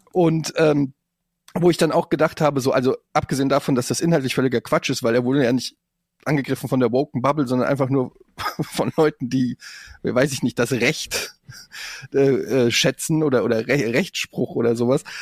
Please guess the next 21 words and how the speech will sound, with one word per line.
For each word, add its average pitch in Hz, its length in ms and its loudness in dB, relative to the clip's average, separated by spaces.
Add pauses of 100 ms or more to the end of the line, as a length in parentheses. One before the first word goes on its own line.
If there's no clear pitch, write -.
(140)
Aber, 139 360 0
ähm, 127 320 4 (380)
davon 160 380 0
abgesehen 147 500 2
wurde 151 160 4
dann 143 160 4
gleich 147 220 2
gesagt, 135 320 0
so, 143 80 2
ja, 131 160 4
er 135 120 2
bedient 135 300 -2
sich - 160 -4
jetzt - 240 -2
rechter, 131 500 2 (400)
ähm, 123 520 2 (640)
weiß 123 200 -2
ich 120 100 -4
nicht, 120 160 -2
rechter, 117 920 2
äh, 113 40 -8